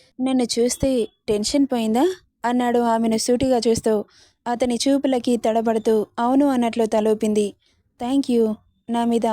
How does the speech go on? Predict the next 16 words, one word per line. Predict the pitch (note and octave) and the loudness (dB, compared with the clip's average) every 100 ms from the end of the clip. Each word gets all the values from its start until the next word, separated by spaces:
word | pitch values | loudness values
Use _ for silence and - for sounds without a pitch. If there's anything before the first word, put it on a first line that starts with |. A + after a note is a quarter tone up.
| G#3+ A3+ | -2 -2
ఆ | A#3+ | 0
మాత్రం | B3+ A#3+ A#3+ G#3+ | 0 0 -2 -2
నమ్మకం | G#3 G#3+ B3 A#3+ | -2 -2 0 0
ఉన్నందుకు. | A3 G#3+ G#3 G3+ G#3 - _ _ _ _ | 0 0 0 0 -2 -4 _ _ _ _
ఇక | B3 B3+ | -6 -2
నీకేం | A#3+ A3+ A#3+ A3+ G#3 - | -2 0 -2 -2 -4 -4
దిగులు | G#3 A#3 C4 | -2 0 2
లేదు, | A#3+ G#3+ G3+ G3 - _ _ _ | 2 0 0 -2 -6 _ _ _
నువ్వు | A#3 A3 | -6 -2
హ్యాపీగా | G#3 G#3 C#4 C4+ C4 | -2 -2 -2 0 0
ఈ | A#3 | 2
ఆఫీస్లో | A3 G#3+ A#3 A#3 G#3 | 0 0 -2 0 2
వర్క్ | G3 A3 - | 2 0 0
చేసుకోవచ్చు. | A#3 A3+ A3+ G#3+ G3+ A3 G3+ - _ _ _ | 0 0 0 0 0 -2 -2 -6 _ _ _
ఏదైనా | A#3 A#3 B3 A3+ G3+ | -4 0 0 0 0
అవసరమైతే | A3+ - C4 A#3 A3 A3 | 0 0 0 0 0 0